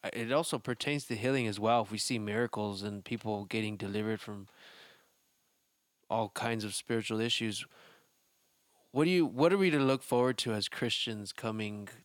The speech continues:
to this point of how our world has been just thrown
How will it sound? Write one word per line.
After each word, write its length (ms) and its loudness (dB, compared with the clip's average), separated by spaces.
to 140 -6
this 220 -6
point 460 -6
of 160 -4
how 180 0
our 160 0
world 480 -2
has 160 -4
been 400 -4
just 400 -4
thrown 680 0